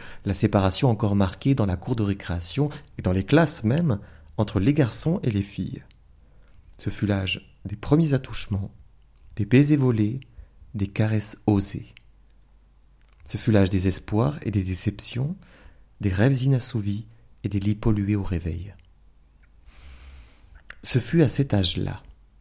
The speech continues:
qu'au retour du Vigan, dans le virage juste avant Brissac, par la porte entr'ouverte de la grange au foin, alors que le car rétrogradait dans cette épingle bordée d'un profond fossé, je vis, et moi seul vis, ce lundi d'automne,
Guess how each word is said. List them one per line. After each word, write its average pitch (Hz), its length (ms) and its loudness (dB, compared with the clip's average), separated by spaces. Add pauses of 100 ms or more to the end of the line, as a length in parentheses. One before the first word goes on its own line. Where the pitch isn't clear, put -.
(300)
qu'au 101 140 0
retour 131 340 2
du 120 100 2
Vigan, 98 360 -2 (840)
dans 104 100 6
le 104 80 8
virage 127 460 4
juste 113 380 0
avant 101 200 4
Brissac, 92 680 -2 (680)
par 87 140 0
la 87 100 -4
porte - 300 2
entr'ouverte 101 520 0
de 92 100 -4
la 87 100 -6
grange 101 360 0
au 92 80 0
foin, 156 360 0 (480)
alors 104 280 6
que - 100 2
le 92 80 2
car 135 480 6
rétrogradait 104 680 -2
dans 95 100 -4
cette - 240 -4
épingle 110 520 2
bordée 104 440 2
d'un 98 140 0
profond 104 420 -4
fossé, 107 360 0
je 107 120 4
vis, 101 300 -4 (360)
et 95 60 0
moi 92 160 2
seul 131 260 2
vis, 113 280 -2 (640)
ce - 180 -4
lundi 110 280 4
d'automne, 147 520 2